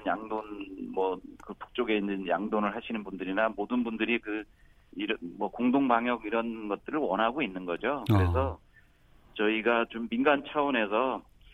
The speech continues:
Speaker 1: 그 최소한의 소독약하고 방역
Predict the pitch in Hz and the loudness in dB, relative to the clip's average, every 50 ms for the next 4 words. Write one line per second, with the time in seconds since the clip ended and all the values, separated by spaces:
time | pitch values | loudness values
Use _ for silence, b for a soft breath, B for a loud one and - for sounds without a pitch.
0 | b b b b b - - - - - 98 98 92 - - 165 147 - 139 135 | b b b b b -20 -20 -18 -8 -4 -4 -4 -4 -2 -2 -2 -2 0 2 0
1 | 131 123 120 - - 131 147 143 139 131 123 113 - - - 117 104 95 95 92 | 0 0 -2 -4 -4 -2 0 2 2 4 2 2 0 -2 -4 -4 -2 0 0 0
2 | 95 107 110 104 - - - 107 113 113 107 | 0 0 0 -2 -4 -6 -4 -2 0 0 0